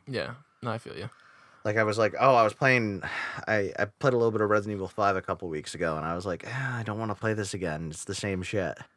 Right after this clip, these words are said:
Speaker 2: Like, I, I know how to beat it. It was fun. The, the, the fun part about horror is, like, it's fun the first time.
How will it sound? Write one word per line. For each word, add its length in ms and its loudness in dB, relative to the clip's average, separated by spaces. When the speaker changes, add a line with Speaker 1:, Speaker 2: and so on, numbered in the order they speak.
Speaker 2:
Like, 120 6
I, 160 4
I 120 0
know 200 6
how 60 10
to 80 2
beat 240 -2
it. 60 0
It 60 -2
was 120 -4
fun. 160 2
The, 160 0
the, 160 6
the 140 4
fun 240 2
part 160 6
about 160 2
horror 420 6
is, 340 0
like, 100 2
it's 120 -2
fun 240 2
the 100 2
first 480 2
time. 280 -6